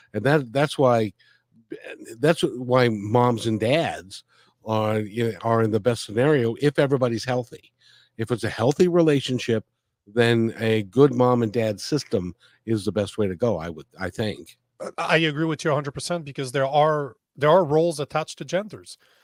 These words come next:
Speaker 2: Fathers are more logical. They normally represent the discipline. They normally keep you on track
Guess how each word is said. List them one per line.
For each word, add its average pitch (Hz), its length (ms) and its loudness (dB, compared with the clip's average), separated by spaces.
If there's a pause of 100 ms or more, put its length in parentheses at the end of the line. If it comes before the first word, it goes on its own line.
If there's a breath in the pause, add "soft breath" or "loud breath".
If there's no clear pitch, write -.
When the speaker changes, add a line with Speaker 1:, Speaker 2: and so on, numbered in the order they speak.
(160)
Speaker 2:
Fathers 170 580 4
are 139 80 0
more 143 240 0
logical. 135 580 0
They 139 180 -6
normally 139 360 -8
represent 127 460 -4
the 117 80 -10
discipline. 156 520 -8
They 127 120 -8
normally 131 280 -8
keep - 280 -12
you 139 100 -6
on 120 140 -10
track - 520 -4